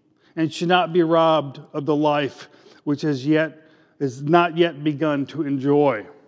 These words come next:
Ignatius Loyola, a famous Catholic scholar, said this,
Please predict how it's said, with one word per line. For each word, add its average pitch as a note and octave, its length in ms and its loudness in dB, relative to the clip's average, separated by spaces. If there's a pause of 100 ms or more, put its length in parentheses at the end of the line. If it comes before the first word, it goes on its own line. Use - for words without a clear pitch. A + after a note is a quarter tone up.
(840)
Ignatius F3+ 580 2
Loyola, E3+ 760 4
a C#3 80 -6
famous E3+ 480 0
Catholic E3 480 2
scholar, D3 480 2
said C#3+ 260 -2
this, D3+ 400 -2